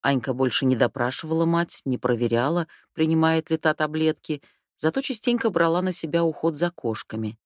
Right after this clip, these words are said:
Во время своих отлучек Варвара Сергеевна испытывала облегчение — правда, запоздавшее настолько, что теперь ее не покидало ощущение, будто она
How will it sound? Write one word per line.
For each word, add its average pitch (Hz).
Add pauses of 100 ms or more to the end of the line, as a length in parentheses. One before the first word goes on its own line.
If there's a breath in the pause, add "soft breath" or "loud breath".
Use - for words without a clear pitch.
(880)
Во 113
время 113
своих 110
отлучек -
Варвара 113
Сергеевна 123
испытывала 131
облегчение — 135 (460 loud breath)
правда, 113
запоздавшее 113
настолько, 180 (180 soft breath)
что -
теперь 151
ее 147
не 139
покидало 135
ощущение, 170
будто 135
она 156